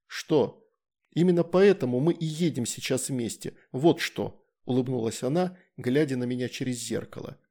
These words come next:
«Вы с Бергером подумали и решили, что я в своих действиях был прав?» «Ну, мы, в принципе, и так это понимали. А когда узнали, что ты заключил союз с королевой-ведьмой,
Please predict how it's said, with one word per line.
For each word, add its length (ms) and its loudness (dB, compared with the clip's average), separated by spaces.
«Вы 200 0
с 80 -4
Бергером 500 4
подумали 500 2
и 100 4
решили, 540 2
что 200 -6
я 200 4
в 40 -2
своих 380 -2
действиях 500 0
был 180 2
прав?» 440 0
«Ну, 300 2
мы, 160 2
в 100 -8
принципе, 540 -2
и 40 -2
так 280 -2
это 140 -6
понимали. 600 -2
А 120 0
когда 300 4
узнали, 400 2
что 200 -4
ты 120 0
заключил 500 -2
союз 400 0
с 60 -6
королевой-ведьмой, 1000 0